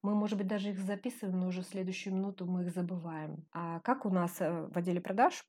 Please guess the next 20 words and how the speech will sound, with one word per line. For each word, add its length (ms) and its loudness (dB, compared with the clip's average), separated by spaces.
раньше, 440 2
да, 140 0
ещё 220 -2
лет 100 -2
десять 240 -2
назад 300 4
считали, 400 -2
что 200 -2
эффективность — 560 -2
это 160 -2
«бери 200 2
больше, 320 2
кидай 280 -2
дальше». 440 -4
Вот 140 2
ты 60 6
позвонил 520 6
десять 340 -2
раз, 260 -2
один 400 2